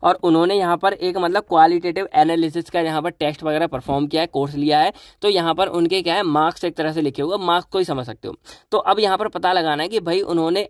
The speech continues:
इम्प्रूव किया या नहीं किया। तो यहाँ पर हमारे टोटल बारह लोग हैं, ये उनके before यानी कि पहले के नंबर है, ये उनके बाद के नंबर है, ठीक है।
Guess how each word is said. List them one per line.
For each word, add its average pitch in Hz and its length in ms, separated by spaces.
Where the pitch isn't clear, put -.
इम्प्रूव 160 460
किया 156 320
या 180 180
नहीं 143 240
किया। 120 220
तो 190 60
यहाँ 170 220
पर 196 120
हमारे 180 220
टोटल 175 300
बारह 165 280
लोग 180 200
हैं, 185 80
ये 175 220
उनके 180 280
before 156 480
यानी 170 140
कि 185 60
पहले 147 320
के 170 60
नंबर 170 280
है, 180 100
ये 175 140
उनके 180 220
बाद 131 260
के 131 100
नंबर 127 260
है, 131 60
ठीक 202 200
है। 180 100